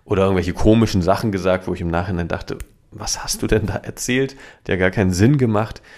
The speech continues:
Und ich hab lange Jahre diese Kontakte, Möglichkeiten, Frauen kennenzulernen, immer wieder in den Sand gesetzt. Immer wieder dafür gesorgt, ja, dass Frauen mir höchstens eine Freundschaft angeboten haben, oft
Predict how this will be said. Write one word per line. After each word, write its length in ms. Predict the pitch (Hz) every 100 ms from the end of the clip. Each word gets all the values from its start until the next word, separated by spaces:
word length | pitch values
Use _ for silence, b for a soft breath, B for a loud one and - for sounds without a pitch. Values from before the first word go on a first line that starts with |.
| B B B
Und 300 | 101 98 92 b b b b b _ _ - -
ich 180 | - -
hab 220 | 123 - - _ _ -
lange 340 | 123 139 175
Jahre 500 | 104 110 147 147 175 185 - 175
diese 580 | 117 110 127 127 113 107 - -
Kontakte, 580 | 110 95 135 - 131
Möglichkeiten, 880 | 120 113 117 165 165 131 - 127 107
Frauen 280 | - 104 104
kennenzulernen, 480 | 110 113 110 101 101 -
immer 320 | 139 123 101
wieder 180 | 104 92
in 80 | 92
den 140 | 87
Sand 300 | 85 95 -
gesetzt. 500 | 98 76 - - -
Immer 180 | 120 117
wieder 160 | 101
dafür 240 | 90 92 92
gesorgt, 480 | 90 87 101 - - B B B B B _ - -
ja, 140 | 90
dass 160 | 87 -
Frauen 480 | - 92 95 95 B B B B B B B B B _ _
mir 200 | 117 120
höchstens 380 | 117 170 160 151
eine 160 | 117 123
Freundschaft 480 | - 127 151 131 -
angeboten 500 | 120 101 107 - 101
haben, 300 | 92 92 -
oft 460 | 113 - - -